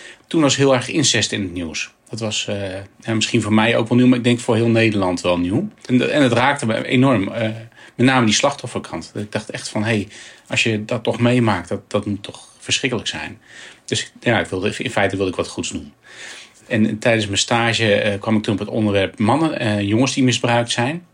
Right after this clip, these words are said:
En dat was toen ook heel erg nieuw. Ik dacht altijd, "Een man is een dader en vrouw is een slachtoffer." Eh, dus, nou, dat was een beetje de wereld op zijn kop. En ik zat op een jongensgroep en er waren ook twee of drie jongens die ook een, een verleden hadden van seksueel misbruik als slachtoffer.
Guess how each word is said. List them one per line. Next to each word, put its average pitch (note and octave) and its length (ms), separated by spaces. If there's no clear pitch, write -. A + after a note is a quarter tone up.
En A2+ 100
dat G#2 100
was F#2+ 140
toen A2 220
ook A#2 160
heel G2+ 160
erg F2+ 180
nieuw. F#2 180
Ik - 60
dacht - 160
altijd, E2+ 200
"Een F#2 100
man F#2+ 200
is E2+ 100
een F2+ 80
dader F2+ 460
en G2+ 120
vrouw F#2 240
is F2 80
een F2 100
slachtoffer." - 580
Eh, A#2 140
dus, A2 280
nou, G#2 200
dat G2+ 80
was G#2 140
een G#2 80
beetje F#2 160
de F#2 80
wereld F#2+ 240
op - 100
zijn E2+ 140
kop. B2+ 240
En - 80
ik B2+ 80
zat A#2 140
op - 60
een A#2+ 80
jongensgroep A#2+ 440
en A2+ 80
er G#2+ 60
waren G#2+ 240
ook A#2+ 100
twee A2 220
of G2+ 60
drie G2+ 140
jongens G#2 260
die G2 240
ook G#2 120
een, G#2+ 240
een G2+ 180
verleden G#2 340
hadden F#2+ 180
van G2+ 140
seksueel G2+ 380
misbruik F#2 540
als - 160
slachtoffer. - 540